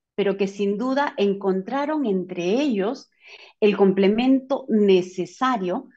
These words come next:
para alcanzar la meta anhelada. El camino que se tuvo que recorrer fue largo y arduo.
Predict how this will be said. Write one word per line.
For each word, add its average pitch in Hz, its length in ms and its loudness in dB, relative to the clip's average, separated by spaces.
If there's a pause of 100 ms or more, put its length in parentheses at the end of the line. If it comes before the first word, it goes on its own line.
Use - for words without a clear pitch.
(360)
para 180 260 2
alcanzar 180 1000 -6
la 160 160 -8
meta 156 340 -4
anhelada. 135 480 -6 (800)
El 233 120 0
camino 294 380 2
que 311 80 -4
se 226 140 -4
tuvo 233 260 -4
que 247 80 -2
recorrer 208 680 -4
fue 170 320 -8
largo 160 920 0
y 160 180 -6
arduo. 139 480 -6